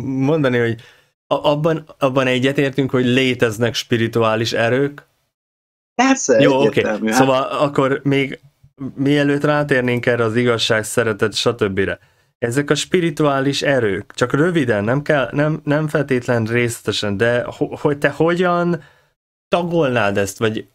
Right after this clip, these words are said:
Speaker 1: ugye van az egy igaz Isten. Mi, mi az, ami
Speaker 2: Igen.
Speaker 1: még van mellette, ami képes a te tudatoddal, ö,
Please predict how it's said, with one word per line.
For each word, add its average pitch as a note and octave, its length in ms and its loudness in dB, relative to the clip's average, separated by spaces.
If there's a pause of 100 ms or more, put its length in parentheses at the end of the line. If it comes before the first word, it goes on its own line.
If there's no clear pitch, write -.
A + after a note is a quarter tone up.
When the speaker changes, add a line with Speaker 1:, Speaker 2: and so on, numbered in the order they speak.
(100)
Speaker 1:
ugye D#3+ 260 0
van E3+ 200 0
az D3+ 140 0
egy C#3+ 260 0
igaz C3+ 300 0
Isten. A#2 540 -4
Mi, G#2+ 380 -6 (300)
mi B2+ 360 0
az, D#3+ 160 0
ami D#3+ 180 2
Speaker 2:
Igen. D3 160 4
Speaker 1:
még D3 400 2
van A#2+ 240 2
mellette, A#2+ 920 0 (520)
ami C3 260 0
képes D3 760 0 (720)
a A#2+ 260 -6
te C#3+ 260 0
tudatoddal, A#2 920 0 (340)
ö, B2 180 -6